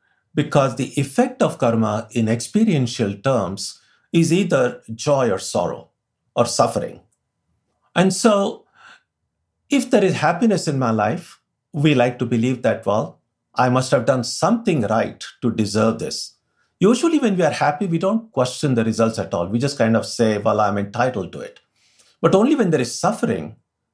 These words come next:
and then someone says, "Well, you must have done something to do it," then you say, like, "Wait a minute, wait a minute, how can you blame me?" So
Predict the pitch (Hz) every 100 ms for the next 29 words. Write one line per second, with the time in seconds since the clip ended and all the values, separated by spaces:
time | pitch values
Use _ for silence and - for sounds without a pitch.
0 | _ _ 147 143 143 139 127 123 120 117
1 | 104 123 131 117 117 117 101 - 120 208
2 | 175 107 113 110 - 107 92 127 123 107
3 | 90 82 82 110 123 85 85 85 110 113
4 | 104 92 92 107 113 110 98 82 95 120
5 | 135 92 71 _ _ _ _ _ _ _
6 | _ _ _ _ - - - 247 233 214
7 | -